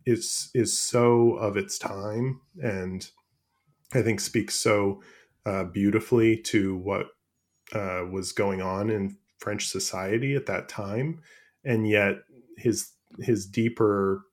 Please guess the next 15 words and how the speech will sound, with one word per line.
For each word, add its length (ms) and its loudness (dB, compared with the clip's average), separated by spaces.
themes 480 0
and 140 -4
his 160 -8
characters 920 -4
are 140 -4
so 240 2
universal 800 0
and 220 -6
immediately 520 -4
recognizable 840 -8
to 200 -12
anybody 440 -8
in 100 -8
any 220 -8
time. 560 -10